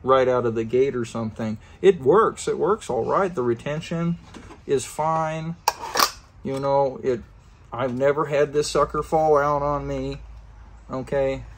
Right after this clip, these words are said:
These clips, they rotate. If you wanna carry it like this, you can. If you like the scout carry, which is the across the center, middle of the back that was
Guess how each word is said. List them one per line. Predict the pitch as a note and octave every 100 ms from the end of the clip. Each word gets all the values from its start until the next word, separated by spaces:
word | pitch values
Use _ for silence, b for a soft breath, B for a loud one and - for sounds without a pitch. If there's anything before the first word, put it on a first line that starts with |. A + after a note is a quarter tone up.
| B B B -
These | C#3 C3
clips, | - E3+ D#3+ - - - - -
they | C#3 C#3+
rotate. | A#2 C3 C#3+ C#3 D3+ D3 C#3+ -
If | B2+ -
you | C3+
wanna | A#2 A#2 C3+
carry | C3 - C3+ C#3 C#3
it | C3+ C3+ - - - - - -
like | B2 B2+ A#2+
this, | B2 B2+ B2+ - - - - -
you | A2 B2+ D3+
can. | - B2+ B2 A#2+ C3 D3 - - - -
If | C3+ B2
you | C3+
like | A#2+ A#2 B2 -
the | C3+
scout | C3 - C3+ C3+ -
carry, | - C3+ C3 C3+
which | B2+ B2 A#2+
is | B2 A#2+
the | B2
across | A2+ - A#2+ A#2+
the | - B2+
center, | - B2+ B2
middle | B2+ B2 B2+
of | C#3
the | D3
back | C3 B2+ B2+ A#2+
that | B2 B2
was | B2+ B2+ -